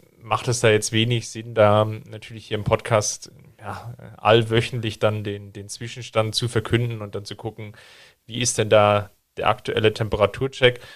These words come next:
sondern vielmehr mal auf die neue Saison blickend, ähm, denn, ja, wie eingangs schon in der Einleitung erwähnt, Hasan Salihamidzic war unterwegs mit dem Geldkoffer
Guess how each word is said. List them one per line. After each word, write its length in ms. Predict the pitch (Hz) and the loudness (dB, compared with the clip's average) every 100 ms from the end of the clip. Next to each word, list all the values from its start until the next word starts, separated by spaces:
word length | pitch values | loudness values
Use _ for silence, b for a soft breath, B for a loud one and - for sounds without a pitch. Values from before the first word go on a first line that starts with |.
| B B B | B B B
sondern 240 | 117 123 | 0 0
vielmehr 880 | 120 - 143 127 117 131 147 143 135 - _ _ | 0 -2 -2 4 6 8 6 4 -4 -14 _ _
mal 400 | _ 117 117 120 | _ 0 4 6
auf 140 | 113 113 | 6 2
die 120 | 110 | -2
neue 260 | 107 123 | 2 4
Saison 440 | 139 131 123 120 120 | 2 -2 -2 -2 -2
blickend, 840 | 113 127 127 127 127 127 120 - | -4 -4 -4 -10 -10 -12 -14 -16
ähm, 500 | 104 117 110 - 113 113 107 | -20 -20 -20 -20 -20 -6 2
denn, 500 | 110 113 110 110 117 _ - | 2 2 -4 -8 -18 _ -14
ja, 200 | 107 - | -14 -12
wie 140 | 113 - | -8 -2
eingangs 380 | 107 123 131 - | 0 2 0 -2
schon 120 | 117 | 0
in 80 | 110 | 2
der 80 | |
Einleitung 380 | 101 113 117 127 | 2 4 2 4
erwähnt, 560 | 104 104 110 127 139 143 b b b b | 2 2 4 2 0 -10 b b b b
Hasan 400 | 120 117 123 110 | -16 -6 -2 0
Salihamidzic 1040 | 104 110 110 107 113 123 123 127 117 - | 2 4 4 2 2 2 0 0 0 -2
war 300 | 113 107 120 | 2 6 6
unterwegs 520 | 120 117 104 120 143 - | 4 2 4 4 0 -6
mit 120 | 113 | -8
dem 120 | 104 | -4
Geldkoffer 720 | 104 127 - - 107 113 147 | 2 2 2 -4 0 2 0